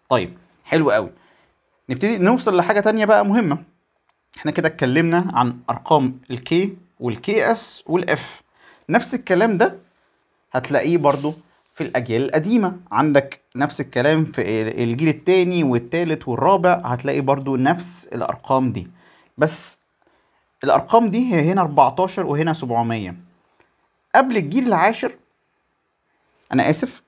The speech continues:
قبل ال-، الجيل الثامن زي ما نشوفوا هتلاقوا في الليسته هنا التمانية مفهوش، مفهوش اي ناين، فساعتها الارقام دي شويه هتبقى مختلفه. طبعًا تقدر تبص وتشوف الجيل بتاعك انهي جيل والكلام ده كله، وتعرف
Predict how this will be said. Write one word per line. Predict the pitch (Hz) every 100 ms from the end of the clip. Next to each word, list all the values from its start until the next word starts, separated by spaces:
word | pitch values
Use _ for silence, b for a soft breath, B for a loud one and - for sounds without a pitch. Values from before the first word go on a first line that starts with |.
| _
قبل | 202 180 143
ال-، | 117 131 120 90
الجيل | 117 117 123 190 202
الثامن | 190 185 202 196 127
زي | 160
ما | 170
نشوفوا | - 180 156
هتلاقوا | 123 170 170
في | 156
الليسته | 127 180 160
هنا | 170
التمانية | 170 143 180 190 190 B B B 135
مفهوش، | 131 127 196 208 - - - _ _ _ _ _ _ -
مفهوش | 120 123 170 175 - -
اي | 160 165
ناين، | 160 135 98 98 _ _ _ _ _ _ _ _ -
فساعتها | 135 143 220 240
الارقام | - 160 - 208 190
دي | 214 - -
شويه | - - 160 214 208
هتبقى | 175 165 120 123
مختلفه. | 117 - 123 98 - -
طبعًا | 165 160 156 143 B B B
تقدر | 165 151 147
تبص | 139 131 190 -
وتشوف | 160 123 156 - _ _ 127
الجيل | 117 151
بتاعك | 143 131 147 143 - -
انهي | 139 135 120
جيل | 151 151
والكلام | 127 120 120 156
ده | 143
كله، | - 180 185
وتعرف | 175 175 147 139